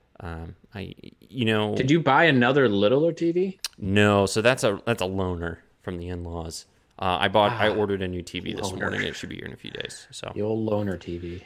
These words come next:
Speaker 1: yeah, it was, uh, it was a real bummer. Um,
Speaker 2: I kinda like, cool setup, you know, T V in front of a T V.
Speaker 1: Yeah, you know what? It's not, but, um, thank you. Appreciate it.
Speaker 2: Yeah, you're welcome.
Speaker 1: It's, well, it's annoying because, like, the,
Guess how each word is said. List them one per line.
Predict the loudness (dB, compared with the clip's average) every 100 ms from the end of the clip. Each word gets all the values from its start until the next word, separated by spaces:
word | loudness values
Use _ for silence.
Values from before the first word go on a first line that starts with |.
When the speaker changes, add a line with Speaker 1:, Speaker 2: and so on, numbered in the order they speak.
| -4
Speaker 1:
yeah, | -4 -4 -4
it | 0
was, | 0 0 0
uh, | -2 -6
it | -14 _ _ _ _ _ _ _
was | -8
a | -4
real | -2
bummer. | -2 -2 -4 _ _ _ -4
Um, | 2 4 4 4 2 0 -2 -6 -16 -20 -20 -16 -14 -10 -2
Speaker 2:
I | 0
kinda | 4 2
like, | 2 2
cool | 4 4
setup, | 4 4 4 2
you | 2
know, | 2 2
T | 2 2
V | 4 2 0 -4
in | -8
front | -4
of | -4
a |
T | -2 0
V. | 0 -2 -6 _ -6
Speaker 1:
Yeah, | 2 2 2
you | 2 4
know | 4 6
what? | 4 4
It's | 2 6
not, | 6 6 4 -2
but, | 2 4 4 2
um, | 4 6 8 6 4 -2 -8 -16 _ -20 -20 -8 -2
thank | -2 -2
you. | -8 -8 _ _
Appreciate | -8 -6 -4 -4 -4
it. | -2
Speaker 2:
Yeah, | 0
you're | 2
welcome. | 0 -2 0
Speaker 1:
It's, | 2 0 0
well, | 4 4
it's | 4
annoying | 4 4 4
because, | 2 2 4
like, | 2 2
the, | 0 2